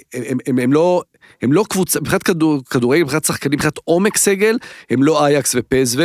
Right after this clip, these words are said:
ואפילו לא פיינורד, אבל הם נמצאים במצב הכי טוב, בגלל שהם לא נחשבים קבוצת טופ פור,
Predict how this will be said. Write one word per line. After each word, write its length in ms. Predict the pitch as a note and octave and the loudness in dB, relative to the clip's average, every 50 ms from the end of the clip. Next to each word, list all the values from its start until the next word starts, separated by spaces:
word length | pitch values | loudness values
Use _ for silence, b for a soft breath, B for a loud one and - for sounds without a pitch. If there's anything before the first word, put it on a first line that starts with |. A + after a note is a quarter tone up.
| E3+ | 2
ואפילו 340 | D3 C#3 B2 - D3 D3 C#3+ | 2 0 0 2 0 2 2
לא 100 | C3+ C3 | 2 0
פיינורד, 480 | A#2+ - - A#2+ A#2 A2+ G2+ G#2 G#2+ - B B B B B | 0 0 0 0 0 0 -2 -4 -8 -10 B B B B B
אבל 180 | - C3 C#3 D3 | 0 0 2 2
הם 60 | C#3+ | 2
נמצאים 400 | C#3+ C#3+ C3+ - - D#3 F#3 G#3+ | 2 2 0 2 2 2 2 2
במצב 480 | G#3+ G#3 F#3+ E3 D#3+ - - F#3+ F3+ E3+ | 2 2 2 0 0 2 0 0 2 0
הכי 220 | D3 - - E3+ | -2 -2 -4 -4
טוב, 320 | - - E3 C#3+ B2+ - - B B B B B | -2 0 0 0 0 -2 -6 B B B B B
בגלל 180 | B B2 C#3+ E3+ | B 0 0 2
שהם 240 | - - F#3 G3 G3 | 2 2 2 2 2
לא 100 | G3 G3+ | 2 2
נחשבים 580 | G#3+ A3 - - - D#3+ C#3 C3 D#3 F#3+ F#3+ | 2 0 0 0 0 0 0 0 0 0 0
קבוצת 320 | D#3+ C#3+ C#3+ C#3 D#3+ D#3 - | 0 -2 -2 0 0 -2 0
טופ 240 | - E3+ D#3 - - | 0 -2 -2 -2 -2
פור, 400 | - - F3+ F3 D#3+ D#3 G3 | -2 0 2 2 2 0 -2